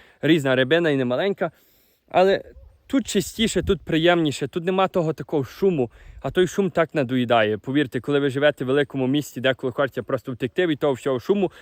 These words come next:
і провести собі прекрасний, прекрасний день на природі,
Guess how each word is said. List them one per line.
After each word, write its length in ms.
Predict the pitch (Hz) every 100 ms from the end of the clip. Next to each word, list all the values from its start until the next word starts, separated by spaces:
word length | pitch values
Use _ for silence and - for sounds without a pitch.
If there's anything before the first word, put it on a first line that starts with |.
| - _
і 100 | 214
провести 440 | - 196 196 -
собі 200 | 160 156
прекрасний, 580 | 160 143 - 196 180 160
прекрасний 600 | 139 139 - - - 143
день 280 | 123 143 135 - _ _
на 120 | 139
природі, 600 | 135 139 131 170 160 147